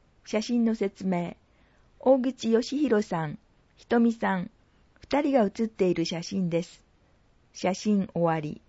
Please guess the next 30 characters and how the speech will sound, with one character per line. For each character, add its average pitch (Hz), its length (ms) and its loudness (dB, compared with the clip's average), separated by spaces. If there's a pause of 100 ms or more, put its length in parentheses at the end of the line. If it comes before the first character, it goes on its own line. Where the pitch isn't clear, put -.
(1700)
農 262 200 4
業 285 260 2
委 269 60 2
員 269 200 2
会 170 280 -4
の 151 220 -4
主 254 200 4
な 175 240 0
動 156 180 0
き。 139 300 -8 (1000)
実 202 180 0 (160)
施 - 20 -2
さ 247 160 4
れ 226 140 2
た 208 160 4
行 185 280 4
事。 147 220 -10 (880)
四 214 200 -4
月 226 480 0 (640)
二 247 160 -2
十 220 220 0
五 220 140 6
日、 160 380 -4 (480)
第 220 320 0
三 285 320 0
十 196 200 2
四 202 240 0
回 165 240 -8
総 175 260 2
会。 151 320 -6